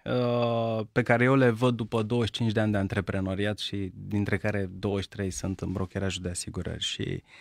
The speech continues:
primul e că nu trebuie să te uiți la riscurile astea frecvente și micuțe care generează fricțiuni de zi cu zi. Cascul nu e așa de important, de exemplu.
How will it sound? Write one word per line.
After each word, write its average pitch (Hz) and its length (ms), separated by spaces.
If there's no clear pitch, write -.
primul 170 380
e 147 180
că 127 540
nu 139 100
trebuie 139 200
să - 60
te 117 100
uiți 120 260
la 107 160
riscurile 107 460
astea 101 200
frecvente 95 640
și - 200
micuțe 98 640
care 104 240
generează 101 640
fricțiuni 101 760
de 104 140
zi 98 180
cu 104 140
zi. 90 300
Cascul 151 320
nu 147 80
e 135 40
așa 113 200
de 101 80
important, 92 540
de 85 60
exemplu. - 420